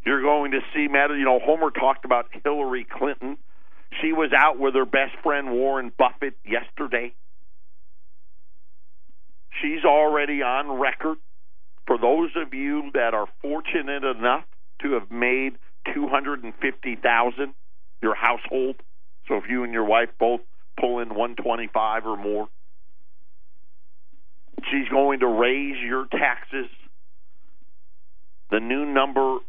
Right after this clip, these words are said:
forty-three point six or forty-three point nine percent. That's just with your federal piece.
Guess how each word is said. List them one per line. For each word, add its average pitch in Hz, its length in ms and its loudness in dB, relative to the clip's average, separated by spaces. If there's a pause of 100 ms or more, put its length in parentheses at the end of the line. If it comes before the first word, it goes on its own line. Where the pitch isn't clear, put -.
(200)
forty-three 131 1300 -2 (440)
point 117 300 0 (240)
six 143 220 0
or 104 100 -4
forty-three 127 460 0
point 123 280 2
nine 107 300 0
percent. 110 440 -2 (760)
That's 151 180 6 (100)
just 156 220 0
with 143 120 4
your 120 220 4 (100)
federal 131 320 6
piece. 131 320 -4